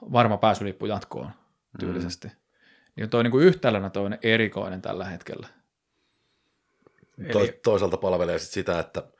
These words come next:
Speaker 3: meidän junnut voi, parhaat junnut voi pelata siellä K V:ssä, eikä tarvitta ikään kuin uhrata niitä sinne U kaksikymmentä joukkueeseen.
Speaker 4: Mm.
Speaker 1: <laughs> Niin, karulla tavalla sa-, sanottuna noin, ja, mutta tota, ehkä se,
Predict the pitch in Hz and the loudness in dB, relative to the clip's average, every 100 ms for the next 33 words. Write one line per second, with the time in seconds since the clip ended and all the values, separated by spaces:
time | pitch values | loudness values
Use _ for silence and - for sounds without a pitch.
0 | _ - _ - 85 80 73 85 85 - | _ -20 _ -8 -6 -6 -6 -6 -6 -6
1 | 82 82 - _ _ _ _ 90 80 85 | -4 -4 -6 _ _ _ _ -4 -2 -2
2 | - 85 80 78 76 82 78 - 80 - | -4 -6 -6 -8 -4 -4 -4 -10 -12 -12
3 | - 82 80 76 78 - 73 78 82 _ | -10 -4 -4 -4 -6 -8 -10 -10 -12 _
4 | _ - 82 73 - - - - 78 76 | _ -12 -10 -8 -12 -16 -14 -6 -6 -4
5 | 73 - _ - 87 87 80 80 76 73 | -8 -10 _ -8 -4 0 -2 -2 -8 -10
6 | 78 73 76 _ _ _ - 76 78 - | -12 -12 -14 _ _ _ -10 -8 -8 -12
7 | - - 73 _ 71 67 76 107 101 _ | -14 -14 -16 _ -12 -12 -12 -12 -14 _
8 | _ _ _ _ 131 123 - - - - | _ _ _ _ -10 -10 -12 -20 -12 -4
9 | 156 - 156 - 131 - 120 - - 113 | -2 -2 -4 -2 -6 -4 -10 -10 -6 2
10 | 123 123 135 139 143 147 139 135 143 156 | 2 6 6 8 8 6 4 4 2 2
11 | 151 135 - 143 139 - 131 139 135 131 | 0 2 4 4 4 4 4 6 6 6
12 | 110 104 139 120 117 107 - 110 - 117 | 4 0 -2 -4 -2 -4 -2 -2 -2 -2
13 | 135 120 | 0 0